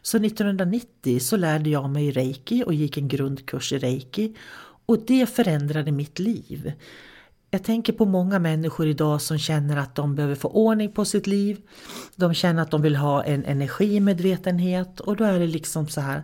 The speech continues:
lär dig reiki av mig. För grejen är att när man lär sig reiki så får man energimedvetenhet. Sen spelar det liksom ingen roll hur livet har varit före.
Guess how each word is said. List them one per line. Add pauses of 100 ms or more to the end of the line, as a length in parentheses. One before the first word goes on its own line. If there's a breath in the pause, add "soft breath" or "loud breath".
(160)
lär
dig
reiki
av
mig. (400 loud breath)
För
grejen
är
att
när
man
lär
sig
reiki (240 loud breath)
så
får
man
energimedvetenhet. (100)
Sen
spelar
det
liksom
ingen
roll
hur
livet
har
varit
före.